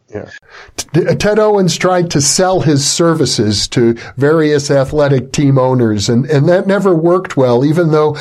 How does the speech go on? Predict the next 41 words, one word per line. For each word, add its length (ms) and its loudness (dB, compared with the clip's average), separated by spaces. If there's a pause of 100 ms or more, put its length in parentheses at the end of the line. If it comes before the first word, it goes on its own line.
(160)
I 140 0
think 240 2
occasionally 840 2
several 440 2
of 220 0
them 320 2 (180)
would 220 0
test 400 -2
him. 340 -2 (140)
The 100 0
problem 540 0
was, 340 2 (300)
eh, 260 0 (220)
he, 520 2
he 200 2
did, 460 0
that 220 0
he 200 2
came 280 0
out, 360 -2 (200)
uh, 500 0
well, 480 0
they, 200 2
that 240 0
he 120 2
was 240 2
successful 680 0
in 120 2
those 300 0
tests. 640 -4
Then 180 0
he 100 2
demanded 640 2
that 220 0
they 160 2
hire 360 2
him 160 2
on 140 2
a 80 2
full-time 560 0
basis, 540 0